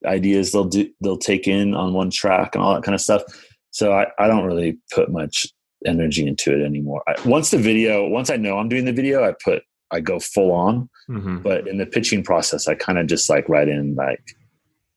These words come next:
Speaker 1: "Here's my, here's, here's a quick idea of what I think the video will be. If you guys are digging it,
Speaker 2: Yeah.
Speaker 1: let's keep working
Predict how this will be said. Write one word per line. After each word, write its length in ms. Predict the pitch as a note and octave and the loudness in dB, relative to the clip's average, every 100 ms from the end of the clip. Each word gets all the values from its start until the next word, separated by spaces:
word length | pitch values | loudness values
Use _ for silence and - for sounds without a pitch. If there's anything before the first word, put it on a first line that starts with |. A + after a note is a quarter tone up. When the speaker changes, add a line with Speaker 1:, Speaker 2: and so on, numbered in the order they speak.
| _ _ _ _ | _ _ _ _
Speaker 1:
"Here's 260 | - F#2+ E2 | 2 2 2
my, 300 | F2 D#2 D2+ _ _ | 0 -4 -8 _ _
here's, 320 | G2 F2 - _ _ - _ | -2 -2 -4 _ _ -20 _
here's 180 | - A#2 | 0 2
a 40 | G#2+ | 4
quick 220 | B2 G2 | 2 4
idea 420 | F2+ F2+ F2+ F2+ | 2 2 2 2
of 60 | D#2+ | 4
what 160 | E2+ | 4
I 80 | E2+ | 4
think 240 | - E2 | 2 -2
the 80 | E2 | -2
video 320 | D#2 D#2+ D#2+ | 0 2 2
will 100 | D#3 | 0
be. 420 | D3+ D3+ D3+ D3 - | 0 2 2 0 -4
If 140 | - E3 | -4 0
you 80 | |
guys 200 | D#3+ D3 | 2 4
are 60 | D3 C#3 - - - - - _ _ _ _ | 2 -2 -8 -12 -12 -16 -18 _ _ _ _
digging 260 | - D#3+ D3+ | 0 2 2
it, 120 | C#3 - _ _ _ - | -2 -6 _ _ _ -6
Speaker 2:
Yeah. 220 | A#2+ F#2+ | 0 0
Speaker 1:
let's 160 | D2+ - | 0 -2
keep 220 | - - | -4 -4
working 180 | B1+ | -6